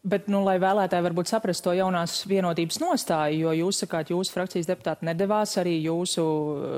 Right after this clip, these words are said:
eh, partijas biedrs Andrejs Judins vakar T V trīs ziņās pauda, ka viņš pēc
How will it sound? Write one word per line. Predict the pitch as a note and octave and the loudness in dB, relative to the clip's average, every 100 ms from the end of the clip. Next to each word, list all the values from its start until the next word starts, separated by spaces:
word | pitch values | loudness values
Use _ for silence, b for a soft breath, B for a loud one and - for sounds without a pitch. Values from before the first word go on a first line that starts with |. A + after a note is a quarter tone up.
| C#3+ | -4
eh, | D#3 | -4
partijas | F3 F3+ E3+ | -4 -2 -2
biedrs | D#3 D#3 D3+ - | -2 -4 -4 -4
Andrejs | E3 F3 D3+ | -2 -2 -2
Judins | F3 F3 D#3 | -2 -2 -2
vakar | D#3+ D#3+ | -4 -4
T | D3+ D#3 | -4 -2
V | E3+ | -2
trīs | D#3 D3 | -2 -6
ziņās | E3 F3 E3 - | -4 -4 -4 -6
pauda, | - D#3+ E3+ | -2 -2 -2
ka | - | -4
viņš | D#3 F3+ | -4 -4
pēc | - D#3 | -2 -4